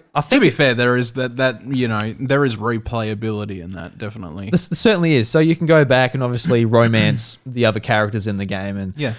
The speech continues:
Speaker 1: there's plenty of options to choose from. There's, like, you got a nice amount of nice looking men. You got, you got your one female. There's even a cat in the game which you can romance.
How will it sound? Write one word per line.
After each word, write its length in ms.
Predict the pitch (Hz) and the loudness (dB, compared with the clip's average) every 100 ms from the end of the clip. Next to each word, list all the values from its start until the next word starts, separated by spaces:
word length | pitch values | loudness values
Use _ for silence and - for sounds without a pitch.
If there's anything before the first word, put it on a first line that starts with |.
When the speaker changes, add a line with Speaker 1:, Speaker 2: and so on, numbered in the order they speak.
| - - | -12 -4
Speaker 1:
there's 160 | 139 | -2
plenty 260 | - 180 156 | 2 4 4
of 80 | 123 | 6
options 380 | 123 - 135 113 | 4 2 -4 -4
to 60 | 110 | -4
choose 280 | 123 113 | 0 0
from. 380 | 110 117 113 113 | 2 2 2 0
There's, 280 | 110 113 - | -2 -4 -4
like, 200 | 95 95 | -10 -8
you 120 | 95 | -8
got 140 | 104 101 | -6 -4
a 40 | |
nice 380 | 104 110 104 - | -2 -2 -4 -4
amount 280 | 110 107 104 | -4 -2 0
of 220 | 98 98 - _ _ | -2 -8 -16 _ _
nice 320 | 120 107 107 | -8 -4 -4
looking 260 | 107 98 98 | -4 -4 -2
men. 460 | 107 110 107 107 107 _ _ _ | 0 0 0 -4 -8 _ _ _
You 100 | 107 | -12
got, 400 | 95 113 104 - | 0 2 0 -4
you 120 | 117 | -6
got 200 | 110 110 | -2 -2
your 120 | 113 107 | 0 -2
one 280 | 107 127 | 0 0
female. 840 | 135 - 156 147 135 131 131 131 117 - _ 151 _ _ _ - | 0 4 4 4 2 4 4 2 -2 -14 _ -20 _ _ _ -2
There's 140 | 160 | 4
even 180 | 254 240 | 4 4
a 60 | |
cat 400 | - - 190 - | -4 0 2 2
in 140 | - 135 | -2 0
the 80 | 120 | 2
game 260 | 113 107 | 4 4
which 180 | 107 101 | 2 -2
you 60 | 113 | -2
can 120 | 117 | 0
romance. 580 | 107 101 101 95 - | 2 2 0 -4 -8